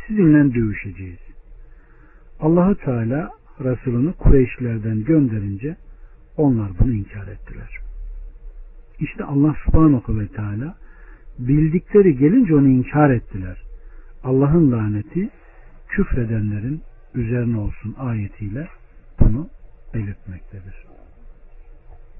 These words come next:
Doksan. Nefislerini ne kötü şeye değişip sattılar.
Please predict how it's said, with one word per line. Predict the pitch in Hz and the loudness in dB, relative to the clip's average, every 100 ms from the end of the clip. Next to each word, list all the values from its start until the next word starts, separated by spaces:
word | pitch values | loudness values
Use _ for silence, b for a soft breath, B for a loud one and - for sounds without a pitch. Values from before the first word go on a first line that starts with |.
| - - - - - - - b b b b b b - - - - - - | -20 -20 -20 -20 -20 -20 -20 b b b b b b -20 -20 -20 -20 -20 -2
Doksan. | 165 175 - 196 214 - b b b b - | 2 2 2 0 0 -6 b b b b -2
Nefislerini | 156 196 - 214 - 170 127 113 | 2 4 4 2 4 4 4 2
ne | 131 | 0
kötü | 180 185 - 160 | -2 -4 -4 -4
şeye | - 123 110 | -4 -4 -4
değişip | 113 113 104 - - | -2 -4 -4 -8 -8
sattılar. | 110 104 - 101 101 | -8 -10 -10 -12 -12